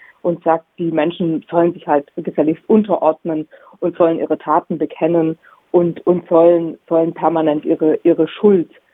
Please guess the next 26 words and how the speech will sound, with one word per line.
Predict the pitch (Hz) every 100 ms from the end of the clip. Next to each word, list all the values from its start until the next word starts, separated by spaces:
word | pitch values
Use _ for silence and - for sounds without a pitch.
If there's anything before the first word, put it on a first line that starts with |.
| _ _
thematisieren, | 202 170 151 - 165 - 160 165 190 214 214 _ _ -
ähm, | 165 156 156 -
was | 147 160 165
ja | -
auch | 156
nicht | 180 -
so | -
richtig | 165 190 - 156 -
zu |
dem | 160 151
Therapiegedanken | 165 151 143 185 175 156 139 139 160
passt, | - 147 151 _ - _ _ _ _ -
ähm, | 156 151 143
dass | 147 151
man, | 156 147 147 143
dass | 147 170
man | 147
immer | 175 170 156 -
so | 160
diese, | 165 - 147
diese | 139 160 165
Schuld | - 175 160 160
in | 165
den | 156
Vordergrund | - 139 143 143 139 151
stellt. | - - 92 -